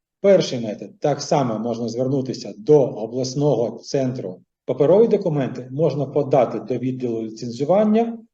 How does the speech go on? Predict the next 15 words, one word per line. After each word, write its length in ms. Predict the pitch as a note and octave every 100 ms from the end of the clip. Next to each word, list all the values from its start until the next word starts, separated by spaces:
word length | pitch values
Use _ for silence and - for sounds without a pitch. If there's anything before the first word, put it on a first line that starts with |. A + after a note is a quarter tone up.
| _
обласного 680 | G3 G3 F#3+ F3+ F3+ B2 C3
управління 640 | - A#2+ A#2 C3+ G3+ A#3
Податкової 680 | A3+ A#2+ A#2 A#2+ C3 C3 C3
служби 420 | - C#3+ B2 A#2+
України. 560 | B2 A#2+ B2+ A#2 G2 F2+ - _ _ _ _ -
Електронну 540 | E3 F#3 F#3+ F3+ D#3+
заяву 400 | F#3 G#3 A3+ A#3
можна 340 | F#3+ E3 D3 C#3+
подати 340 | C#3+ - D3+
за 120 | B2+
допомогою 580 | C3 C3 C#3+ C#3+ C3+ B2+
єдиного 560 | B2+ C3+ C#3 A#2+ G#2 G#2+
кабінету 480 | A2 A#2+ F#3 A3+
платника 440 | - A2+ A2+ G#2 A#2+
податків. 500 | A#2+ A#2 G#2 -